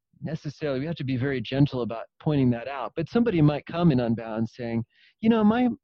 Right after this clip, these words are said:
my wife complains that I just talk a lot and I never listen to her." "Oh, well, uh,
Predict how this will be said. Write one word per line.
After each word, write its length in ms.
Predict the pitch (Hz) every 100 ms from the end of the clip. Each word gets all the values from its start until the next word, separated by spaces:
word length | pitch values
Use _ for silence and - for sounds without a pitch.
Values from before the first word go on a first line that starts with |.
| _ _ _
my 200 | 180 262
wife 280 | 196 208 202
complains 480 | 170 135 127 117 -
that 80 | 120
I 100 | 165
just 220 | 156 -
talk 260 | 151 147 135
a 60 |
lot 240 | 117 127 143
and 80 |
I 40 | 123
never 220 | 143 131
listen 320 | 156 135 139
to 160 | - 110
her." 180 | 98 - _ _ _ _ _ _ _ _ _
"Oh, 420 | 233 170 110 113 - 165
well, 280 | 151 226 - _ _ -
uh, 120 | 214